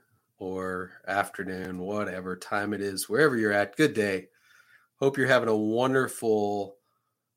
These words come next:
post-Christmas day, a Monday. Uh, should be a good day. Uh,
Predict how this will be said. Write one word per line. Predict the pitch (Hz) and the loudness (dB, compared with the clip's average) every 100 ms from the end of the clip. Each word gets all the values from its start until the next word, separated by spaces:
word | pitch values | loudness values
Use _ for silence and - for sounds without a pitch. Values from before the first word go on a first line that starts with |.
| _ - | _ -4
post-Christmas | 156 170 - - 147 147 135 131 | 0 2 0 2 2 2 -2 -4
day, | 113 113 92 87 - - | 0 0 0 -4 -10 -10
a | 95 | -8
Monday. | 101 110 113 104 92 85 - _ _ _ _ _ _ _ _ | 0 0 2 -2 -6 -8 -20 _ _ _ _ _ _ _ _
Uh, | 92 90 - _ _ _ _ _ _ _ _ _ _ _ _ _ _ _ | -10 -10 -12 _ _ _ _ _ _ _ _ _ _ _ _ _ _ _
should | - 117 | -20 -14
be | 117 | -12
a | |
good | 104 92 | -10 -8
day. | 101 - _ _ _ _ 95 | -8 -10 _ _ _ _ -14
Uh, | 98 | -10